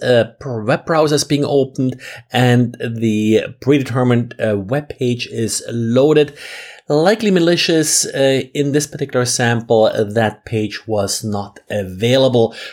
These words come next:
Could be a phishing page, could be some additional, uh, malware. The idea here may be that, uh, by adding that user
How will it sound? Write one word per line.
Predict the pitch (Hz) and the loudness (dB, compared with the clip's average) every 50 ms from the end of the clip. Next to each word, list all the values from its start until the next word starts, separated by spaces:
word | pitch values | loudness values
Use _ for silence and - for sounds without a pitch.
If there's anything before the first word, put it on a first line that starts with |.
| - _ | -18 _
Could | - 143 139 - | -4 -4 -2 2
be | 127 120 | 2 2
a | 117 | 2
phishing | 117 - 170 143 - 156 139 127 | 2 0 -2 0 0 -2 -2 0
page, | 135 139 131 127 127 - - | 0 0 0 0 0 -4 -6
could | - - 120 123 | -6 -6 -6 -2
be | - 113 110 | -2 0 0
some | 110 - 113 104 - - | 0 0 -2 -4 -4 -6
additional, | 107 104 - 113 107 - - - 107 95 92 92 90 87 - - | -12 -6 -2 -2 -2 -2 -2 -6 -8 -6 -6 -4 -4 -6 -6 -8
uh, | - - 98 | -10 -10 -8
malware. | 95 92 95 101 101 110 120 127 117 113 92 - - - - - - - - - - - - - _ - | -6 -6 -4 -2 -2 0 2 2 2 2 0 -2 -6 -16 -20 -20 -20 -20 -20 -20 -20 -20 -20 -20 _ 0
The | 147 143 | 2 4
idea | 147 156 143 143 175 208 220 | 4 4 2 0 2 2 2
here | 214 170 175 185 175 175 - - | 2 2 2 2 2 2 0 -2
may | 127 131 131 131 131 143 160 175 | -4 -2 -2 0 2 2 2 2
be | 180 170 170 160 160 156 - - | 0 0 0 0 0 -2 -2 -6
that, | 135 131 135 139 131 131 127 127 123 120 - _ _ - | -10 -6 -4 -2 0 2 2 2 2 0 -2 _ _ 0
uh, | 117 117 117 113 110 110 110 104 107 - | 2 4 4 4 4 2 2 0 -4 -6
by | - 120 113 113 113 110 107 - | -4 -2 0 2 2 2 0 -2
adding | 120 123 139 151 156 143 139 | -4 -4 -2 0 0 0 0
that | 131 131 123 120 - - | 2 0 0 0 -2 -8
user | - 107 104 98 120 147 156 - 156 139 127 | -12 -12 -8 -4 -2 0 0 2 2 0 0